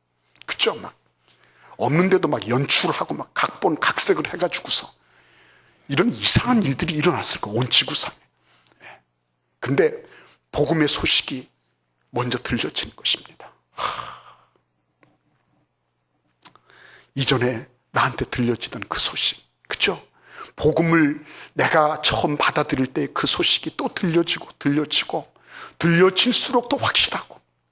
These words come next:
그죠? 이 복음의 소식은 그래서 복된 소식인 거예요. 복된 소식. 예. 그런데 오늘 이 말씀을 한번 보시기를 바랍니다.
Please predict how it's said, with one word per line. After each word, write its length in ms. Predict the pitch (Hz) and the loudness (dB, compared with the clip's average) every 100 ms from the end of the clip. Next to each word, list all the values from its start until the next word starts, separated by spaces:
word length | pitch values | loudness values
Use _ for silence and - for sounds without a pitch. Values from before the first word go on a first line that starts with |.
| _ | _
그죠? 340 | - - - - _ _ _ - - - | -8 -4 -4 -6 _ _ _ -20 -20 -8
이 100 | - | -2
복음의 440 | 247 - 175 196 202 | 0 2 2 4 2
소식은 480 | - - - 180 160 | 2 2 2 2 0
그래서 360 | 143 180 - - - | 2 2 2 -4 -4
복된 460 | - 151 - 180 175 | -4 -4 0 0 2
소식인 500 | - - - - - | 0 2 0 0 -10
거예요. 180 | - - _ _ - | -18 -20 _ _ -20
복된 440 | - _ - 180 | -20 _ -8 -6
소식. 440 | 180 - - - - _ _ - | -4 -2 0 -2 -6 _ _ -14
예. 180 | - - _ _ _ _ - - - | -14 -16 _ _ _ _ -20 -20 -10
그런데 180 | - 139 | -2 2
오늘 520 | 139 139 127 151 - - - - | 4 4 4 2 -2 -20 -12 -4
이 40 | |
말씀을 680 | 127 113 - 135 117 110 - _ | 0 4 4 4 0 -2 -8 _
한번 320 | - 120 113 | -6 -2 -2
보시기를 460 | 117 135 - - - | 0 2 2 0 -8
바랍니다. 520 | - - - - - | -6 -8 -10 -18 -20